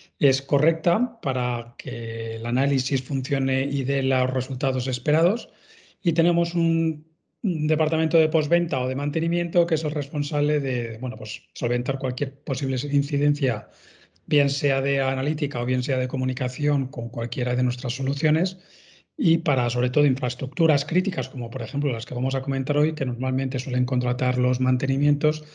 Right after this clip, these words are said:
pues darles un servicio para garantizar que las analíticas están, eh, funcionando correctamente el veinticuatro, el cien por ciento del tiempo. Estas serían las diferentes líneas de analíticas que tenemos. Tenemos soluciones para vigilancia perimetral,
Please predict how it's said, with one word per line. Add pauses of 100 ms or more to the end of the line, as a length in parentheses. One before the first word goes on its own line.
(420)
pues
darles
un
servicio
para
garantizar
que
las
analíticas
están, (560)
eh,
funcionando
correctamente
el
veinticuatro,
el
cien
por
ciento
del
tiempo. (2500)
Estas
serían
las
diferentes
líneas
de
analíticas
que
tenemos.
Tenemos
soluciones
para
vigilancia
perimetral,